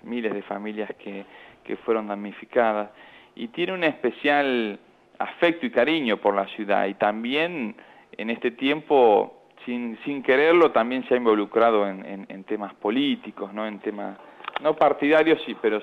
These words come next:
sí en, en, en, en dar un fuerte apoyo y un gran gesto a la militancia, eh, política que,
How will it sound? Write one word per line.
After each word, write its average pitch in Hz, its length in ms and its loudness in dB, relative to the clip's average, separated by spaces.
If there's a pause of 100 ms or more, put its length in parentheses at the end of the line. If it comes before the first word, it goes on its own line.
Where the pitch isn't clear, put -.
(120)
sí 131 140 -4
en, 117 220 -6
en, 101 220 -12
en, 98 340 -16 (340)
en 107 180 -14
dar 113 140 0
un 101 640 -10 (100)
fuerte 101 480 0
apoyo 110 580 2
y 98 60 -8
un 98 480 -14
gran 104 240 -2 (100)
gesto 113 300 -2
a 98 40 -2
la 98 100 -6
militancia, 98 680 -6 (540)
eh, 98 260 -10
política 104 640 -4
que, 98 320 -10